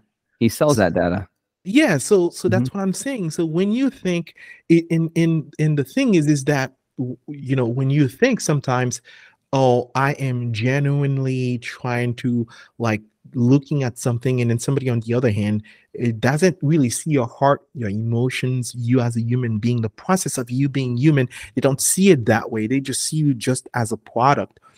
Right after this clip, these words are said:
Speaker 2: It's all
Speaker 1: Mm-hmm.
Speaker 2: part of, part of this, this whole transhumanist, you know, type of idea where they don't see people as people, where people is kinda like, you know, this thing, you know what I mean? We just need to transcend people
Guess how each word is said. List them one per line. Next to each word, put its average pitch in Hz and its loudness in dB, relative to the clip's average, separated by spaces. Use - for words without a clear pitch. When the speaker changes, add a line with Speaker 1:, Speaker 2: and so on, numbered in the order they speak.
Speaker 2:
It's 147 0
all 226 8
Speaker 1:
Mm-hmm. 240 -4
Speaker 2:
part 190 6
of, 135 0
part 147 4
of 131 -2
this, 123 0
this 120 -6
whole 147 2
transhumanist, 131 -2
you 127 0
know, 117 2
type 123 -2
of 113 -2
idea 107 0
where 117 -2
they 120 0
don't 117 -4
see - -8
people 123 0
as 107 -10
people, 131 0
where 113 -2
people 131 2
is 135 0
kinda 143 2
like, 131 2
you 147 0
know, 139 2
this 120 2
thing, 117 0
you 117 2
know 127 2
what 131 -2
I - -2
mean? 139 0
We 156 4
just 156 0
need 139 0
to 139 -2
transcend 151 -2
people 123 0